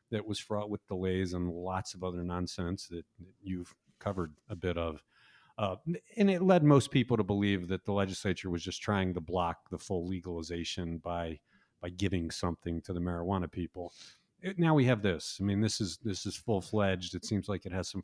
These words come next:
force. It's got some money behind it. If it gets on the ballot, it's likely to pass, right? I mean, polls have shown overwhelming support for medical marijuana,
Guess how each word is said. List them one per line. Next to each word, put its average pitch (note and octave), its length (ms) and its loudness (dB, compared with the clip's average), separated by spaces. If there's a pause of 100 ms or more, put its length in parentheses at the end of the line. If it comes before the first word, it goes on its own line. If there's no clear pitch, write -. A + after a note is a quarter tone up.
force. G2 340 -4
It's - 80 -20
got F#2+ 220 -6
some G2+ 140 -2
money G#2+ 240 2
behind F2 420 -4
it. E2+ 120 -2 (460)
If A2+ 160 0
it C3+ 100 0
gets F3+ 200 4
on D3 140 4
the A#2+ 80 4
ballot, A2+ 360 2
it's - 160 -4
likely A#2+ 280 0
to G2 60 0
pass, G#2 380 -2
right? G2+ 260 0
I G#2+ 60 -4
mean, F#2+ 240 -4
polls A#2+ 360 0
have A2+ 120 0
shown A2+ 680 6 (360)
overwhelming B2+ 580 6
support G2+ 400 0
for A#2 120 0
medical A#2 380 2
marijuana, F#2+ 680 2